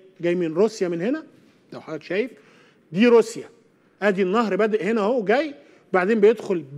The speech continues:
بيلاروسيا وبعدين بيدخل أوكرانيا، تمام، وصولا إلى البحر إيه؟ الأسود برضو. تخيل إن جيت، جت روسيا اللي هي عندها مش-، مشاكل بالفعل مع أوكرانيا، وقالت والله إحنا هنمنع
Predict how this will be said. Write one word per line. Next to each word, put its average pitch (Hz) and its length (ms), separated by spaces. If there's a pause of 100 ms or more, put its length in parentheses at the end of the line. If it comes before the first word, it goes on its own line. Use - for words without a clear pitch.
(120)
بيلاروسيا 233 680
وبعدين 233 320
بيدخل 233 340
أوكرانيا، 208 580 (920)
تمام، 214 300
وصولا 269 420
إلى 208 100
البحر 190 340
إيه؟ 190 280 (180)
الأسود 156 500
برضو. - 140 (640)
تخيل 349 540 (800)
إن 277 400 (180)
جيت، 311 460 (420)
جت 262 320
روسيا 320 520 (400)
اللي 208 100
هي 285 80
عندها 302 400
مش-، 269 280
مشاكل 277 500
بالفعل 285 460
مع 277 140
أوكرانيا، 262 460
وقالت 269 320
والله 247 180
إحنا 214 320
هنمنع 240 480